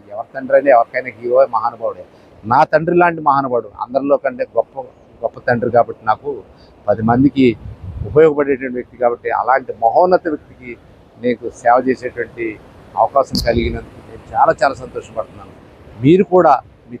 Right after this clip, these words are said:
తల్లిదండ్రులకి సరదాగా దగ్గర హక్కుని తెచ్చుకోండి, సరదాగా వాళ్ళ ఒళ్ళో పడుకుని నాలుగు కబుర్లు చెప్పండి. వాళ్ళ కోరికలు, చిన్న చిన్న కోరికలు ఉంటాయండి. మంచి హోటల్ తీసుకెళ్ళండి, మంచి పర్యాటక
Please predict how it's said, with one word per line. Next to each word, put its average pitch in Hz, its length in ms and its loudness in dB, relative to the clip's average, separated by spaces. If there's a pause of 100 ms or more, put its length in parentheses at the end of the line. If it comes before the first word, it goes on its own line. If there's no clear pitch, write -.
తల్లిదండ్రులకి 127 760 -6 (240)
సరదాగా 135 460 0
దగ్గర 117 400 -2
హక్కుని 165 340 0
తెచ్చుకోండి, - 760 -16
సరదాగా 127 520 0 (340)
వాళ్ళ 113 400 4 (100)
ఒళ్ళో 156 400 4 (1080)
పడుకుని 127 440 0 (320)
నాలుగు 120 320 -2
కబుర్లు 156 320 -2
చెప్పండి. 104 340 -10 (400)
వాళ్ళ 131 140 2 (160)
కోరికలు, 165 320 4
చిన్న 156 260 -14 (100)
చిన్న 185 120 -6
కోరికలు 151 360 -2
ఉంటాయండి. 113 640 -8 (160)
మంచి 147 280 -2
హోటల్ 139 380 0
తీసుకెళ్ళండి, 117 540 -6
మంచి 120 300 -6
పర్యాటక 139 420 0